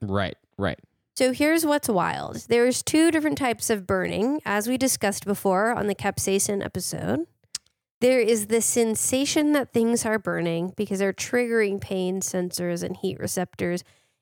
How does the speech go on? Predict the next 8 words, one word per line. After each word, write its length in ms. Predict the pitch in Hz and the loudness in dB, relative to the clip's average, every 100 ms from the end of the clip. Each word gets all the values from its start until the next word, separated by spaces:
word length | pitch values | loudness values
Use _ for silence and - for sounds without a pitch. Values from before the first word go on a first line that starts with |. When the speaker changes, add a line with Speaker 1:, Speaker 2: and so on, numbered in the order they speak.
| _ - | _ -6
Speaker 2:
even 680 | 254 247 226 202 196 180 175 | -4 0 0 0 -2 -2 2
though 380 | 196 185 170 | 4 4 2
it's 260 | 165 175 - | -2 -6 -2
not 320 | 180 175 180 | 0 0 0
actually 440 | - 180 180 - 175 | -4 -8 -6 -8 -8
causing 480 | - 170 165 170 170 | -6 -6 -6 -10 -10
damage. 680 | - - - - _ _ _ _ _ _ _ _ _ - | -10 -12 -16 -18 _ _ _ _ _ _ _ _ _ -16
Speaker 1:
Okay. 260 | - 98 | -4 -2